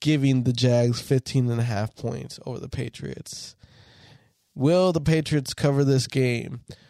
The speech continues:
Patriots are trying to bounce back from a loss against the Bills,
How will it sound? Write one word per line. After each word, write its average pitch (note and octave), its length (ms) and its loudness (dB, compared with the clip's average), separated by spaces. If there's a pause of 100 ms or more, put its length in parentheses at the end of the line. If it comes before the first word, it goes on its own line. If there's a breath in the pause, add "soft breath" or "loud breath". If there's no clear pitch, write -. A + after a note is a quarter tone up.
(260 loud breath)
Patriots D#3+ 460 -2
are C3 180 0
trying D3 260 0
to C#3 60 0
bounce C3 380 2
back C3 360 2
from C3 440 2
a C3 340 2
loss C3 380 2
against C3 280 -6
the B2 60 -6
Bills, C3+ 840 4